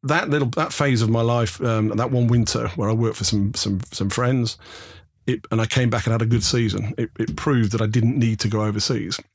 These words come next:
So I then had ten winters. So I went to the club and I said, "Look, this, this career isn't forever." And at the time, cricket, you, you, you played for six months, so April to October, well, April, end of September was your cricket contract,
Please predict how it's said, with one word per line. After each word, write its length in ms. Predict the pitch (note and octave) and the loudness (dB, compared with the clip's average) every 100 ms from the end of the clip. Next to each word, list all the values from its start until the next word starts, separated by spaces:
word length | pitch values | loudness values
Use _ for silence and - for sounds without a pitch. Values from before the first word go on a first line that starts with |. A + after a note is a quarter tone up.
| - | -12
So 160 | - B2 | -4 0
I 100 | E3 | 0
then 160 | A#2+ G2+ | 2 0
had 180 | G#2 | 0
ten 200 | - A#2 | 0 2
winters. 320 | A#2+ A2 - - | 2 0 -2 -2
So 120 | A#2+ | 0
I 60 | |
went 140 | B2+ A#2 | 0 -2
to 60 | A2+ | -4
the 60 | |
club 300 | - A#2+ G#2 | -2 -2 -2
and 80 | G#2+ | -2
I 40 | |
said, 200 | G2+ A#2 | 0 0
"Look, 200 | A2 A2 - _ - - - _ | 0 -2 -6 _ -20 -20 -20 _
this, 200 | A#2 - | -4 -2
this 180 | E3+ - | -2 -2
career 240 | - A2+ | 0 0
isn't 220 | G#2+ A2+ - | 2 0 0
forever." 360 | G#2 A#2+ D3+ - | 0 2 0 0
And 160 | A#2+ G#2+ | 0 2
at 120 | - | 0
the 60 | G#2+ | -2
time, 540 | - A#2+ A2+ G#2+ G#2 _ _ | 0 2 4 2 0 _ _
cricket, 300 | - C3 G#2+ - | -4 -2 -2 0
you, 160 | G#2+ G#2 - | 0 -2 0
you, 240 | A#2 A2 - | 0 0 -4
you 100 | G#2 | -4
played 300 | - C3+ G#2+ | 0 0 0
for 60 | |
six 280 | - A#2 - | -2 -2 -2
months, 200 | A2 A2 | -2 -2
so 100 | A2 | 0
April 300 | C3 - G#2+ | -2 -2 -4
to 60 | G#2+ | -4
October, 420 | - G#2+ G#2+ - - - | -2 -2 -2 -6 -20 -8
well, 160 | G#2+ G#2 - | -8 -6 -4
April, 240 | A#2 A2 | -2 0
end 100 | G#2+ | -2
of 60 | G2+ | 0
September 440 | - - A2 G#2 | 0 2 0 2
was 200 | G#2 G2+ | 0 0
your 120 | G2+ | -2
cricket 300 | - B2+ C#3+ | -2 -4 -2
contract, 440 | - C3 A#2+ B2+ | 0 0 0 -2